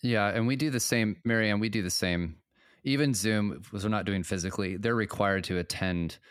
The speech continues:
four days of training, uh, via Zoom. And we, we've gotten really good about breaking it up and giving them space to go check their email. But we, we have things like, you have to have your camera turned on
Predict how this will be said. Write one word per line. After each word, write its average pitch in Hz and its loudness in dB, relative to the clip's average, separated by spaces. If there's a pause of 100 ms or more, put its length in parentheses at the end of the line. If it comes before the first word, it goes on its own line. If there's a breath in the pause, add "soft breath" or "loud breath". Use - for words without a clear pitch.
(420 soft breath)
four 110 0
days 95 0
of 90 -6
training, 85 -2 (600)
uh, 87 0
via 92 -2
Zoom. 82 -2
And 98 -2
we, 98 -4
we've 110 -2
gotten 113 0
really 98 -2
good 92 -2
about 87 -2
breaking 90 -2
it 87 -2
up 98 -2
and 90 -4
giving 85 -2
them 85 -2
space 87 -2
to - -14
go 85 -4
check 82 -4
their 82 -4
email. 90 0
But 85 -2
we, 104 0 (500 loud breath)
we 113 2
have 135 2
things 127 0
like, 107 0 (300)
you 90 -4
have 113 0
to 117 -4
have 131 0
your 143 -2
camera 160 0
turned 98 -2
on 73 -4